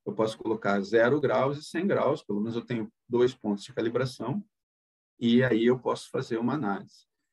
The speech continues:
É, eu, por exemplo, no laboratório, eu tenho um calib-, um, um sensor, que eu vou mostrar daqui a pouco, que é calibrado pelo Inmetro. Então, quando o revisor lá me diz, "É, como é que você fez essa medida de temperatura?" Eu posso dizer, "Não, olha só,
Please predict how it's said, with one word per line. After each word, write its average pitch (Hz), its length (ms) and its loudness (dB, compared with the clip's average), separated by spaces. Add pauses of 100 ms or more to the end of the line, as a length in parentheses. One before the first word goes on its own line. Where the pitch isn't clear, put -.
(180)
É, 110 760 4
eu, 160 220 8
por 165 140 2
exemplo, 131 260 2
no 135 60 -2
laboratório, 135 680 0
eu 165 60 0
tenho 147 240 -2
um 156 200 -6
calib-, 135 320 -2 (220)
um, 104 800 -2
um 95 60 -10
sensor, - 440 -4
que - 80 -10
eu 117 40 -4
vou 110 80 2
mostrar 107 300 -4
daqui 101 220 -2
a 110 60 0
pouco, - 400 -4 (320)
que 147 80 4
é 143 40 6
calibrado 160 800 6 (520)
pelo 202 200 8
Inmetro. 135 580 2 (460)
Então, 156 300 -2
quando 160 220 0
o 165 40 2
revisor 160 460 0
lá 156 140 0
me 156 120 -2
diz, 131 240 -4
"É, 254 140 4
como 202 200 0
é 269 120 4
que - 100 -10
você 214 260 2
fez 202 280 6
essa 185 220 2
medida 135 380 0
de 127 60 -8
temperatura?" 117 460 -6
Eu - 40 -12
posso - 160 -6
dizer, 120 140 2
"Não, 135 320 2 (300)
olha 135 180 0
só, 156 400 2